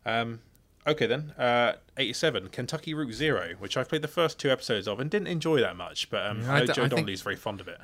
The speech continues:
Speaker 2: Yeah, I, I didn't enjoy it really either, but I did love the mood and look of it, but I found the actual playing of it a bit tedious.
Speaker 1: Yeah,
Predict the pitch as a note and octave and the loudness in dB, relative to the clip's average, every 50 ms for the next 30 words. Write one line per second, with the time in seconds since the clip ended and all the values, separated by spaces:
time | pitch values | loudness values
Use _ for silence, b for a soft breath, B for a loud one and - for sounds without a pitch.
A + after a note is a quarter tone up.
0 | - - - A#2 B2 B2 B2 B2 B2 A#2+ - - - G#2 A#2+ A#2+ C3 A#2 - - | -12 -4 0 2 4 4 4 4 2 0 -4 -6 -4 -2 -2 -2 -2 -4 -6 -8
1 | - - - F#2+ F#2+ F2+ - F#2 F2 F2+ F2+ - - G2 G#2 G#2+ F#2 F2+ F2+ F2+ | -12 -12 -10 -10 -10 -8 -6 -4 -4 -4 -4 -6 -10 -14 -12 -10 -8 -6 -6 -6
2 | F2+ E2+ F2 F2+ F#2+ G#2 G2+ F#2+ F2 A#1+ A1+ G2+ - G#2 F#2+ F#2+ - - - - | -6 -6 -8 -8 -6 -6 -6 -6 -6 -6 -8 -6 -6 -8 -8 -8 -12 -20 -20 -20
3 | _ - - - G#2 G2 F#2 F#2 F#2 G2+ G2 G2 G2 G2 F#2+ F#2+ F#2+ F#2+ - - | _ -20 -18 -12 -8 -6 -6 -6 -6 -8 -8 -8 -6 -6 -6 -8 -8 -8 -12 -14
4 | - G2 G2 G2 G2+ G2 G#2 - - - G#2+ G2+ F#2+ D#2 - - - - - - | -12 -12 -12 -10 -10 -10 -10 -8 -8 -8 -6 -6 -6 -8 -8 -8 -10 -10 -10 -8
5 | - - G2 F#2 F2+ F2+ E2 F2 E2+ E2 - - - - - F#2 F2 F2 F2 F2 | -8 -6 -6 -6 -6 -6 -6 -4 -6 -6 -6 -8 -10 -10 -10 -10 -10 -10 -12 -14
6 | - _ _ _ _ - - - - F#2 F2+ F2+ F2+ F2 E2+ E2+ F2 E2+ - - | -18 _ _ _ _ -20 -14 -8 -6 -4 -4 -4 -6 -6 -8 -10 -10 -12 -14 -16
7 | - - - _ _ _ _ _ _ _ _ _ - - - - - - - - | -20 -20 -20 _ _ _ _ _ _ _ _ _ -16 -16 -14 -14 -16 -16 -18 -20
8 | - - - - - - - F2+ F#2 F#2 G2 - - - - - - - B2 B2 | -20 -20 -20 -18 -16 -14 -12 -12 -10 -12 -12 -12 -12 -12 -12 -14 -6 -2 2 4
9 | B2+ B2 | 4 4